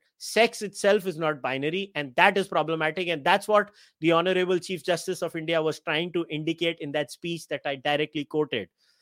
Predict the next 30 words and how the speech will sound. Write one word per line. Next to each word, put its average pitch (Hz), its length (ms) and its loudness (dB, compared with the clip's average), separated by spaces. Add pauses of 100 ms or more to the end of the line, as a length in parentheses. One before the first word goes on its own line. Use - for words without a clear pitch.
(400)
And, 220 140 4
you 269 60 4
know, 302 100 8
I 262 160 10
want 233 300 4
to 302 100 0
play 254 260 6
one 233 220 2
small 196 400 4
clip 220 300 2
of 233 260 0
another 175 300 2
podcast 170 600 0
that 160 160 0
I 170 120 2
came 165 260 -2
across, 165 540 2 (380)
even 240 480 4
on 208 180 2
this, 214 340 6
whether 202 360 4
homosexuality 196 920 0
is 160 120 -2
natural 165 500 0
or 180 80 4
not. 160 340 0
This 170 180 -4
was 214 120 0
a 220 80 2
very 190 300 0